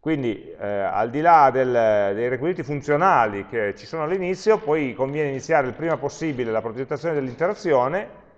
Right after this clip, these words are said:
e di conseguenza degli strumenti, così come quando scrivo un documento ho il correttore ortografico che mi dice se sto sbagliando, oppure ho qualcuno che lo rilegge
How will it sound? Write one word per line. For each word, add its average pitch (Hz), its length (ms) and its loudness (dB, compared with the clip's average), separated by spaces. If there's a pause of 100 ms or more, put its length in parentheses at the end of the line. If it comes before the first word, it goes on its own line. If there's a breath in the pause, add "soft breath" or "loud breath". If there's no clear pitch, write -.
e - 120 -10
di 113 100 -10
conseguenza 151 1000 -2 (1000)
degli 156 380 -2
strumenti, 160 580 -4
così 170 240 -2
come 151 280 -2
quando 123 960 2
scrivo 165 420 -4
un 151 80 -4
documento 143 920 -4 (680 loud breath)
ho 143 100 0
il 147 80 -2
correttore 147 400 0
ortografico 135 580 2
che 110 120 0
mi 113 100 -8
dice 117 240 -12
se 110 80 -12
sto 117 160 -8
sbagliando, 120 800 -2
oppure 143 260 -2
ho 127 40 2
qualcuno 135 340 -2
che 139 100 -2
lo 131 80 0
rilegge 123 880 -2